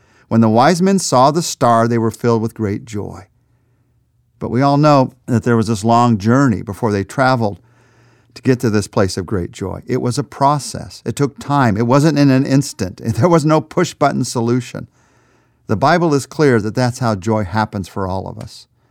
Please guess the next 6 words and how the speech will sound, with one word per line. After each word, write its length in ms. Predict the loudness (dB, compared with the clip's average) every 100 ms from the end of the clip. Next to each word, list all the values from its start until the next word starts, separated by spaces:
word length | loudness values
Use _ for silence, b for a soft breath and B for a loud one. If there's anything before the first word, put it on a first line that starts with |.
| _ _
People 380 | -2 0 2 2
looking 380 | 2 0 0 -2
for 180 | -6 -4
instant 480 | -4 -4 -6 -10 -10 -10
joy 540 | -4 -2 -2 -6 -10 -14 _ _ _ _ _ -2
almost 360 | 2 2 0